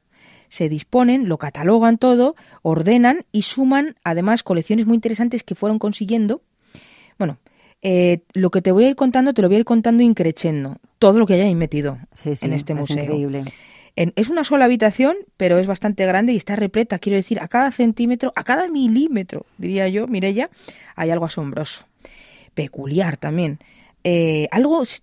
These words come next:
Speaker 1: de lo que se pueden contar muchas cosas, tantas piezas. Bueno, por un lado,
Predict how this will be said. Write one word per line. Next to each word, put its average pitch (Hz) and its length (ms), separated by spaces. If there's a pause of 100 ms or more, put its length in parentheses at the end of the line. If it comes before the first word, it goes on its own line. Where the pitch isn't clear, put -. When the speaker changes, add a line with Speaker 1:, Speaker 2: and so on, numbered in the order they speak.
Speaker 1:
de 180 220
lo 196 80
que 190 80
se 180 80
pueden 226 180
contar 220 240
muchas 202 240
cosas, - 400
tantas 208 320
piezas. 269 460 (420)
Bueno, 147 320
por 208 140
un 240 120
lado, 135 300